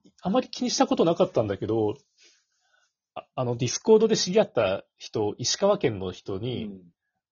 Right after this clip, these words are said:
Speaker 1: 前も言ったか、
Speaker 2: うん。
Speaker 1: あの、百万石っていうすごいむっちり。
Speaker 2: あ、それね、
Speaker 1: そ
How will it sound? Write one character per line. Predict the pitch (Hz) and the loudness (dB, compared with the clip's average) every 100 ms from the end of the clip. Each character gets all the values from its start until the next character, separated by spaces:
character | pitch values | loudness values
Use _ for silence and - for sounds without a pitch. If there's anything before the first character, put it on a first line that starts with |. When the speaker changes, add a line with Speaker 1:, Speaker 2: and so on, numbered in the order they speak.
| _ 135 | _ -4
Speaker 1:
前 | 190 | -2
も | 214 | 0
言 | 104 | -2
っ | |
た | 107 | -2
か、 | 107 | -2
Speaker 2:
う | |
ん。 | |
Speaker 1:
あ | 104 | -2
の、 | |
百 | - - 190 | -2 0 4
万 | 180 180 | 6 6
石 | 170 175 | 2 0
っ | |
て | - - 175 | -4 0 4
い | |
う | |
す | 165 143 | 4 4
ご | 240 | 4
い | 165 | 4
む | 120 - - 143 120 | 0 -6 -8 -2 0
っ | |
ち | - 170 | 2 0
り。 | 101 - | 0 -6
Speaker 2:
あ、 | _ _ _ _ _ _ _ _ _ _ _ _ | _ _ _ _ _ _ _ _ _ _ _ _
そ | - 143 | -2 4
れ | 143 | 4
ね、 | 147 135 | 4 2
Speaker 1:
そ | 104 147 - | 6 6 4